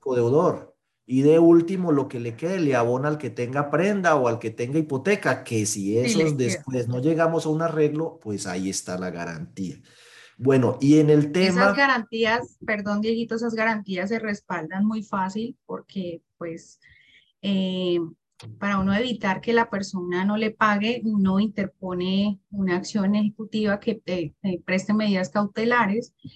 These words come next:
Speaker 2: y poder, eh, retener la cosa, lo que uno llamaría en derecho. Es decir, que esa persona el día de mañana,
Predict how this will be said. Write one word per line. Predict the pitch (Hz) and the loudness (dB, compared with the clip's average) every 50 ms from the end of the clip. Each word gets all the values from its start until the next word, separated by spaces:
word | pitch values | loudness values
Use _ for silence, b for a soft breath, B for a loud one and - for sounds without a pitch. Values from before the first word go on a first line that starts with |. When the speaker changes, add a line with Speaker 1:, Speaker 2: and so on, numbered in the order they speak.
| B B B B B _ | B B B B B _
Speaker 2:
y | - 220 220 208 - | -4 -2 -2 -2 -4
poder, | - 196 196 190 185 170 165 165 - - | -6 -6 -4 -2 0 0 0 -2 -2 -2
eh, | - 202 202 196 196 196 190 180 - - | 0 2 4 4 4 4 4 2 0 0
retener | 214 220 226 - 220 202 196 185 180 180 | 0 0 0 2 2 2 2 0 0 -2
la | 185 180 180 | -2 -2 -2
cosa, | - - 214 214 214 - - 185 - | -2 -2 -2 -2 -2 -2 -4 -6 -6
lo | 175 180 | -8 -10
que | - 196 185 | -10 -10 -10
uno | 180 175 | -10 -10
llamaría | 180 190 196 190 190 185 180 175 170 | -10 -6 -4 -4 -4 -2 -2 -2 -2
en | 170 180 | -4 -4
derecho. | 175 180 202 220 214 - - _ _ _ _ - | -4 -4 -4 -6 -6 -8 -14 _ _ _ _ -6
Es | 196 190 170 | -6 -4 -2
decir, | 185 185 190 226 240 262 240 - | 0 2 2 2 2 0 -2 -2
que | - 233 196 185 | 0 0 0 2
esa | 185 - 170 - | 0 0 -2 -2
persona | - 226 208 - 214 202 202 202 214 | -2 -4 -2 -2 0 0 2 2 0
el | 226 208 | 0 0
día | 196 190 175 | -2 -2 -2
de | 185 196 | 0 0
mañana, | 202 220 226 214 208 202 208 214 226 - | 0 0 0 0 0 0 0 -2 -4 -8